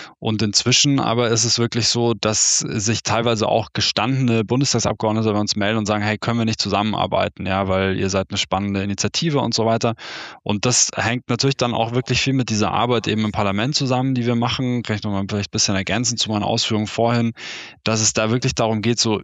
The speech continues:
überparteilich die Leute auch zusammenzubringen hinter den Kulissen und dazu zu, dafür zu sorgen, dass es besonders zukunftsorientierte Initiativen gibt, ja. Also wirklich auch zum Beispiel, wir haben einen Beitrag leisten können, dass das neunundvierzig-Euro-Ticket kam, ja, als Fortsetzung vom neun-Euro-Ticket,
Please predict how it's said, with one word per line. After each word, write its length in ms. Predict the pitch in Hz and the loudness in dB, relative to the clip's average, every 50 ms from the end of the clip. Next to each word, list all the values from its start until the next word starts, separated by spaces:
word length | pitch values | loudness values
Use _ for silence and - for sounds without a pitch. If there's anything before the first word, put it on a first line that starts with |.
| - _ | -6 _
überparteilich 800 | - 139 156 156 156 135 - 127 - - - 113 113 117 117 - | -6 -2 0 0 0 0 0 -2 -2 0 0 0 0 0 0 0
die 120 | - 113 | 0 0
Leute 320 | 104 104 107 123 - - - | 2 2 2 2 0 0 -2
auch 120 | 107 104 | -2 -2
zusammenzubringen 800 | - - 98 98 101 113 127 127 - - 104 92 107 107 107 101 | -2 -2 0 0 0 0 0 0 -2 -2 -2 0 -2 0 0 0
hinter 240 | 107 135 151 143 120 | 0 0 2 2 2
den 140 | 104 104 101 | 0 0 -2
Kulissen 520 | - 113 104 120 139 - - 117 113 110 | 0 0 2 2 2 2 2 0 0 -2
und 160 | 98 101 101 | -2 -2 -2
dazu 280 | 110 104 - - - 110 | -2 -2 -2 -4 -6 -6
zu, 140 | - - - | -6 -8 -6
dafür 300 | - - 104 - 123 117 | -4 -6 -4 -2 -2 -2
zu 120 | - - 104 | -2 -2 -2
sorgen, 380 | 90 101 95 110 117 117 113 | 0 2 2 2 2 2 0
dass 160 | 101 104 104 107 | 0 0 0 0
es 120 | 101 - | -2 -2
besonders 640 | - 104 98 92 101 110 117 117 110 110 110 - - - - - - - - - - | -2 -2 -2 0 2 2 2 2 2 2 2 0 -2 -6 -10 -16 -16 -16 -16 -12 -6
zukunftsorientierte 1200 | - - 127 135 135 110 - 107 110 107 107 113 107 107 98 - - 123 117 - 113 107 107 101 - | -4 -2 0 0 0 0 0 0 0 2 2 2 0 0 2 2 2 2 2 2 2 2 2 2 0
Initiativen 600 | 104 107 107 - - 104 - - 120 110 104 - | 0 0 0 0 0 0 0 0 0 0 0 0
gibt, 260 | 85 85 - - - | -2 -4 -4 -4 -4
ja. 160 | - 104 113 107 | -2 0 0 0
Also 200 | 101 101 98 95 | 0 -2 -2 -2
wirklich 360 | 101 113 - - 113 104 - | -2 -2 -2 -2 -2 0 0
auch 160 | - 104 113 - | 0 0 0 0
zum 160 | - 104 104 | -2 -2 0
Beispiel, 280 | 104 104 - - 104 | 0 0 0 0 0
wir 120 | 98 101 101 | 0 0 0
haben 220 | 104 107 107 107 - - - - - - - - | 0 0 -2 -2 -4 -8 -10 -12 -12 -12 -8 -4
einen 160 | 107 107 104 | -2 0 2
Beitrag 400 | - 98 110 117 - 120 113 98 | 2 2 2 2 0 0 0 0
leisten 340 | 110 101 110 110 - - 101 | 0 2 2 0 -2 -2 -4
können, 260 | - 113 107 107 104 | -4 -2 -2 0 0
dass 140 | 104 101 - | 0 0 0
das 180 | - 104 - | -2 -2 0
neunundvierzig-Euro-Ticket 1120 | 110 107 110 110 107 - 113 107 - 113 - - - 135 135 135 - - 123 - - 113 - | 0 0 0 0 -2 -2 -2 -2 0 0 0 2 2 2 2 0 0 0 -2 -2 -2 -4 -2
kam, 380 | - - 107 107 113 113 107 101 | -2 -2 0 0 0 0 0 0
ja, 100 | 98 95 | 0 0
als 140 | 98 98 - | -2 -2 -2
Fortsetzung 480 | - 110 110 110 - 104 - - 104 | 0 0 0 0 0 -2 -2 -2 -4
vom 160 | - 107 104 | -2 -2 -2
neun-Euro-Ticket, 880 | 107 110 120 123 120 98 104 104 107 110 - - 110 - - 104 101 | 0 2 2 0 0 0 0 0 -2 -2 -2 -2 -2 0 0 -2 -2